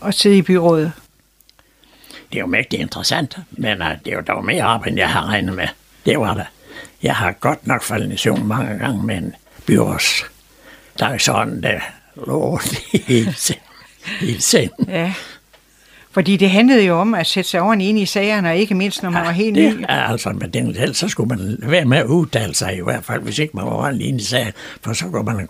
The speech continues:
Speaker 2: rolig regn med, at man bliver havlet ned.
Speaker 1: Hvordan kunne du kombinere det med at være fiskeriforeningsformand?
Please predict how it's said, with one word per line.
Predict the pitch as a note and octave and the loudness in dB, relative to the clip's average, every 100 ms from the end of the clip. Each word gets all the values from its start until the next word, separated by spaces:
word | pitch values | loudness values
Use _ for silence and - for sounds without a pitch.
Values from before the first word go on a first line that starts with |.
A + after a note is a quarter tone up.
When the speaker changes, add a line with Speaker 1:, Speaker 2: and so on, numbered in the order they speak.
| - | 4
Speaker 2:
rolig | G#3 D#3+ A2 | 6 6 4
regn | C3 B2 G#2+ | 0 -2 -2
med, | A#2 | -4
at | |
man | G#2 F#2+ | -4 -4
bliver | G2+ - | -4 -2
havlet | A#2+ G#2+ - | -2 -2 -2
ned. | B2+ C#3+ - _ _ _ _ _ _ - - - - | -2 -2 -6 _ _ _ _ _ _ -20 -20 -20 -6
Speaker 1:
Hvordan | F3 F3+ A3+ B3+ | 0 4 6 4
kunne | A3+ F3+ | 2 2
du | F#3+ F3+ D#3+ | 2 2 0
kombinere | - F3+ E3+ F3 A#3+ F3 | 0 2 4 6 6 6
det | G3+ G#3+ | 4 4
med | G#3 | 4
at | G3 E3 | 2 2
være | E3 D#3+ | 2 0
fiskeriforeningsformand? | - E3+ - A#3 A3+ F3+ D#3+ D#3 E3 D#3 D#3 | 0 -4 0 0 2 2 0 -2 -2 -2 -4